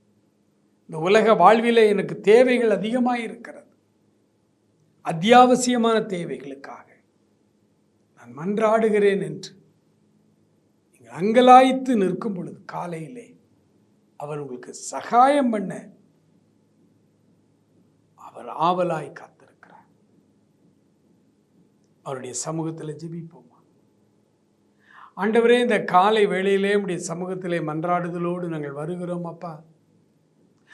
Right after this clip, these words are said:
"கர்த்தாவே, என்னை விடுவித்தருளும், கர்த்தாவே, எனக்கு சகாயம் பண்ண தீவிரியும்" என்று தாவீது அரசன் ஜெபித்தது போல, நாங்களும் உம்முடைய சமூகத்தில் இப்பொழுது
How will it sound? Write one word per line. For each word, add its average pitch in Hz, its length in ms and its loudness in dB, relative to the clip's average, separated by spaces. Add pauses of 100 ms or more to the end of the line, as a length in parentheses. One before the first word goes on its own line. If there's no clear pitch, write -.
(240)
"கர்த்தாவே, 247 640 6
என்னை 214 200 2
விடுவித்தருளும், 202 880 -2 (840)
கர்த்தாவே, 247 540 4
எனக்கு 226 320 2
சகாயம் 208 520 2
பண்ண 220 200 -2
தீவிரியும்" 226 720 -6
என்று - 300 -16 (1200)
தாவீது 180 440 -4
அரசன் 165 500 -6 (240)
ஜெபித்தது 190 540 -6
போல, - 160 -20 (1400)
நாங்களும் 220 560 2
உம்முடைய 175 80 0
சமூகத்தில் 185 540 -4
இப்பொழுது 151 360 -12